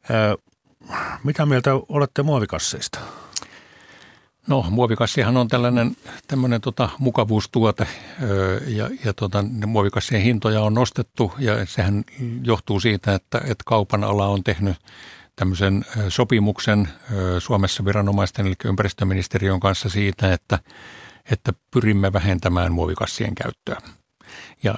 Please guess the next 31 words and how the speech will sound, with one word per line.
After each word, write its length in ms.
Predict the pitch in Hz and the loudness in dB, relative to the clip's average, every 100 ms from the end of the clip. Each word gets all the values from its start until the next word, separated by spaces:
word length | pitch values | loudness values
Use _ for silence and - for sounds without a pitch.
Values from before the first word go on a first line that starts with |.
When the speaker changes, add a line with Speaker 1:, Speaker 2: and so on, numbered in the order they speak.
| 156 | -2
Speaker 2:
ja 220 | 101 95 | 0 0
niin 180 | 135 95 | 0 -2
kuin 120 | 110 | 0
tiedetään, 560 | 123 110 104 110 104 85 | 0 0 0 2 2 0
suomalaiset 500 | - 104 98 98 87 | -2 0 2 0 0
rakastaa 420 | 110 107 101 - 104 | -2 0 0 0 0
il-, 200 | 107 107 | 0 0
ilmaisia 500 | 110 98 98 101 110 | 0 2 2 0 2
ämpäreitä, 560 | 104 92 98 98 95 101 | 2 2 2 0 0 -2
niin 300 | 98 95 87 - | 0 -2 -4 -6
suomalaiset 360 | - 101 98 - | -2 0 0 0
rakastaa 460 | 104 - 98 113 101 | -2 -2 -4 -2 0
myöskin 440 | 101 - 104 101 | 0 0 -2 -2
ilmaisia 480 | 120 98 98 95 101 | -2 0 0 0 0
tai 200 | 90 101 | 0 -2
halpoja 400 | 92 104 92 98 | 0 -2 0 0
muovikasseja, 840 | 98 98 95 - 95 - 98 95 98 | 2 2 2 0 -2 0 0 2 2
ja 120 | 95 - - - - - _ | 0 -2 -18 -20 -20 -20 _
kun 140 | - 95 | -2 2
muovikassien 540 | 98 95 - - 101 | 2 2 -2 -2 0
hinta 300 | 110 101 107 | 2 2 2
on 80 | 104 | 2
nostettu, 440 | 110 - 110 - | 0 0 -4 0
niin, 220 | 104 104 - | 0 0 -2
niin, 120 | 110 | -4
tota, 320 | 95 98 104 110 | 0 2 0 0
se 180 | - 110 | -4 -2
vaikuttaa 440 | 92 107 131 - 113 | 0 0 -2 -2 0
niiden 240 | 113 101 | 0 0
kysyntään. 520 | 92 - - - - - _ _ _ _ _ _ _ - - - - - - - _ | -2 -2 -4 -6 -12 -14 _ _ _ _ _ _ _ -14 -14 -18 -20 -20 -20 -20 _
Speaker 1:
Joo. 600 | 151 160 170 117 90 76 | -2 2 4 4 2 -2